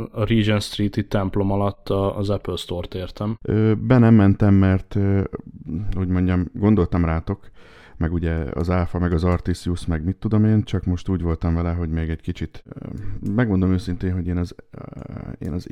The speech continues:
Speaker 2: X-ert néztem ki magamnak, ö, de, de már a, de már a hetes telefonomat is úgymond utálom, hogy mekkora,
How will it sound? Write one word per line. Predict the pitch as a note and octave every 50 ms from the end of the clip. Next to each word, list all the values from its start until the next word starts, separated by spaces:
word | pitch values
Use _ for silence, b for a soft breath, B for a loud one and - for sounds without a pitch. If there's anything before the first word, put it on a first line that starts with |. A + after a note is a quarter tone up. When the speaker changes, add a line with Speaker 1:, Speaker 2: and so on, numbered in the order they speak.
| - -
Speaker 2:
X-ert | - - - F2 D#2+ D#2+ D#2+ - - - -
néztem | - F2 E2+ E2+ - - E2 D#2+ D#2
ki | - E2
magamnak, | D#2 D#2 D2 D2 C#2+ D2 D#2 E2 - - - - _ _ _ -
ö, | - E2 F2 E2+ E2+ E2+ E2 E2 E2 E2+ E2+ E2+ E2+ E2+ E2+ F2 F#2+ G2 - E2
de, | E2+ F2 E2 D#2+ E2 E2 D#2+ E2 F2 - - - - - - _ _ -
de | - F#2 F2+ F2 E2+
már | F2 F2+ F2 E2+ F2 E2+
a, | F2 E2+ E2+ - -
de | - F2+ F2+
már | F2+ F2 E2+
a | F2
hetes | F2 G#2 G2 - E2 -
telefonomat | - - E2 E2 D#2+ - - D#2 E2 E2 D#2+ D#2+ -
is | D2+ D#2 - -
úgymond | - - E2 E2+ E2+ E2+ F2
utálom, | E2+ - - D2+ D#2 D#2 D#2 D#2+
hogy | D#2+ D2+
mekkora, | D2+ D#2 D2+ - - - - - F2+ A#2